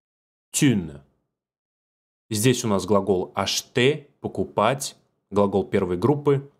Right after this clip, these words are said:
который стоит в повелительном наклонении. Achète, купи. Tout fait — это просто фраза, которая означает готовое, уже сделанное.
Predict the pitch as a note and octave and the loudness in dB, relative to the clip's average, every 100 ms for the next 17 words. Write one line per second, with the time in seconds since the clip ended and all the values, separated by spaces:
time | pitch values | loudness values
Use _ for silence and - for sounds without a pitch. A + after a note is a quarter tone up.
0 | _ G#2+ G2+ C#3 C#3 - A2 A#2 - - | _ -4 0 2 2 0 0 0 -4 -2
1 | A#2+ A2 A2+ A#2+ A#2 A2 G#2 G#2 G#2+ G2+ | 0 0 0 -2 -2 0 2 2 2 0
2 | F#2+ E2 D2+ C#2+ - _ _ - G2+ - | 0 -4 -8 -14 -16 _ _ -6 -4 0
3 | - A2 - _ _ _ _ - A#2+ - | 0 0 -4 _ _ _ _ -6 -4 0
4 | G#2+ - _ _ _ _ _ - G#2 - | 0 -2 _ _ _ _ _ -4 -4 0
5 | E3 F3 F3 - _ _ G#2 G#2 G2+ G#2+ | 2 2 -2 -20 _ _ -8 -4 -2 -2
6 | - - - D3 D3 C3 F#2+ - A2+ G#2+ | -4 -8 -2 0 0 -4 -6 -2 0 0
7 | F2+ E2 A2+ A2 - _ _ F#2 A2 G#2+ | -4 -2 0 0 -4 _ _ -2 -2 0
8 | A2+ G2 F2 D2+ C#2 - _ _ - G2+ | 0 2 0 -6 -10 -16 _ _ -4 2
9 | B2 G#2+ F2 F2 G2+ F2+ D#2+ D2+ C#2+ | 2 2 -4 0 0 0 -4 -12 -16